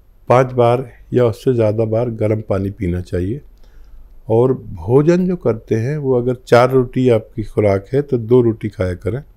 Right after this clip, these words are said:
और छोड़ दिया करें, चाहे फिर दो तीन घंटे बाद फिर दो रोटी खा लें, इससे भी शुगर कंट्रोल होती है। अगर आप पैदल चलने के लायक हैं, तो एक घंटा धूप में चलें, अ, एक साथ नहीं तो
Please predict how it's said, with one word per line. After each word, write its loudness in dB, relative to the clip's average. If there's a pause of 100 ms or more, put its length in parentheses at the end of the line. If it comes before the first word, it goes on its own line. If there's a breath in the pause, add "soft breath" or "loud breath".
(480)
और 0
छोड़ -2
दिया -2
करें, -8 (100)
चाहे 2
फिर -6 (380)
दो 0
तीन -2
घंटे -4
बाद 0
फिर -6
दो 2
रोटी -4
खा -8
लें, -6 (120)
इससे -4
भी -4
शुगर -2
कंट्रोल -6
होती -8
है। -18 (760 soft breath)
अगर 2
आप 2
पैदल 4
चलने 0
के -2
लायक 0
हैं, -4
तो -2
एक 0
घंटा -6 (400)
धूप -4
में 0
चलें, 2 (1120)
अ, -6
एक 0
साथ 0
नहीं -2
तो -6